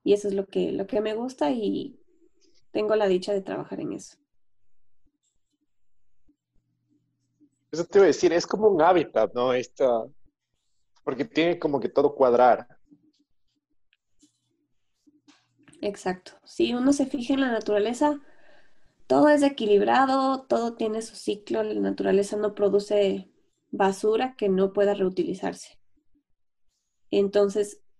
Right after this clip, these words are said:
Speaker 1: todo tiene su razón de ser. O sea, si existe una plaga, existe el controlador natural.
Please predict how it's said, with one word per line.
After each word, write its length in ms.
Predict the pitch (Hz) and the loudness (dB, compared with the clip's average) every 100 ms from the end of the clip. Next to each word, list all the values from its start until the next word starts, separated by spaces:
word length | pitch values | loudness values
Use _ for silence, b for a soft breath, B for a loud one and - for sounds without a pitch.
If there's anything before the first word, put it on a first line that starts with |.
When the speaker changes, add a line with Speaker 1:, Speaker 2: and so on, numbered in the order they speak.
| _ - | _ -2
Speaker 1:
todo 300 | 233 240 233 | 0 -2 -2
tiene 240 | 226 226 | -4 -4
su 140 | 220 | -4
razón 380 | 190 185 196 196 | -2 -2 -2 -2
de 60 | 196 | -2
ser. 380 | - 240 - _ - | -4 -6 -8 _ -20
O 40 | |
sea, 360 | - - - - | -16 -12 -12 -12
si 140 | - | -14
existe 300 | 214 - - | -10 -8 -6
una 200 | 247 240 | -6 -6
plaga, 280 | 254 240 247 | -2 -2 -2
existe 380 | 233 233 202 202 | -6 -12 -10 -8
el 80 | 196 | -4
controlador 540 | 190 185 190 180 185 | -4 -2 -2 0 0
natural. 580 | 190 185 185 160 139 - | -2 -2 -4 -8 -8 -16